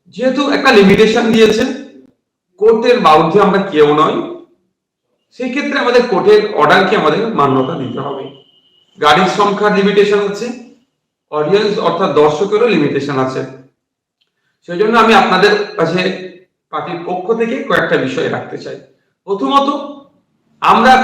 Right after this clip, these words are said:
কোর্টের অর্ডারকে কোনোভাবেই ভায়োলেট হোক করতে পারি না। আমরা বিচার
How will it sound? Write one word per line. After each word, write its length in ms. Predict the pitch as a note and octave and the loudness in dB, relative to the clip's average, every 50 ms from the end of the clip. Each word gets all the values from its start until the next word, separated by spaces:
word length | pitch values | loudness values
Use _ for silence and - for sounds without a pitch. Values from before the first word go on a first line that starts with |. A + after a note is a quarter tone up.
| - | 0
কোর্টের 280 | E3+ F3+ F3 G#3 G#3+ F#3 D#3+ | -2 0 2 4 4 4 4
অর্ডারকে 360 | D#3 D#3+ F3 F3+ F3 E3+ G3 F#3+ - - | 2 2 0 0 0 -2 -4 -4 -4 -4
কোনোভাবেই 600 | E3+ E3+ F3 F3 D3 C#3 D3+ F3 F#3+ A#3+ G#3 C#3+ - - - - - - - - _ _ _ _ _ _ _ _ _ _ | -2 -2 0 0 0 2 4 4 4 4 4 2 0 -2 -6 -10 -12 -16 -20 -20 _ _ _ _ _ _ _ _ _ _
ভায়োলেট 440 | B2 A#2 B2 C3 C#3 C#3+ D3+ D3+ D3 D3 | -20 -8 -4 -4 -2 -2 -2 -4 -2 -4
হোক 120 | E3 F3 E3+ - - - _ _ _ _ | -4 -6 -6 -12 -16 -18 _ _ _ _
করতে 240 | - - - - - - | -20 -18 -16 -16 -16 -14
পারি 160 | - - C3+ C3+ C3+ | -12 -12 -12 -12 -12
না। 60 | C3 C3+ - - - _ _ - D#3 | -14 -16 -16 -20 -20 _ _ -8 -6
আমরা 180 | F3+ G#3+ A#3 C4 B3+ G3 | -4 0 0 2 2 2
বিচার 220 | - - A#3+ A#3+ | 0 0 2 2